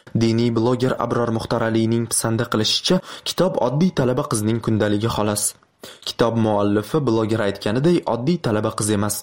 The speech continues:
Larisa Burakova bir necha xalqaro universitetlar bitiruvchisi,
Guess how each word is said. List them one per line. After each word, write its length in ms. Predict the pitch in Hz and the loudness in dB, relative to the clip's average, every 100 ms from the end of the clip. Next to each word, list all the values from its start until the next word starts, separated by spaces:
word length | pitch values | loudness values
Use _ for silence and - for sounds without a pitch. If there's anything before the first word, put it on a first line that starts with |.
| - - - | -12 -20 -2
Larisa 420 | 120 117 113 120 | 0 2 0 0
Burakova 540 | 113 110 - 160 175 | 0 -2 0 0 2
bir 180 | 156 131 | 0 0
necha 260 | 160 160 147 | 2 2 0
xalqaro 420 | 139 107 120 110 | -2 -2 -2 0
universitetlar 840 | 107 110 107 104 - 104 110 117 147 | 2 2 2 0 0 0 0 0 0
bitiruvchisi, 560 | 123 117 107 - - | -2 0 -2 -2 0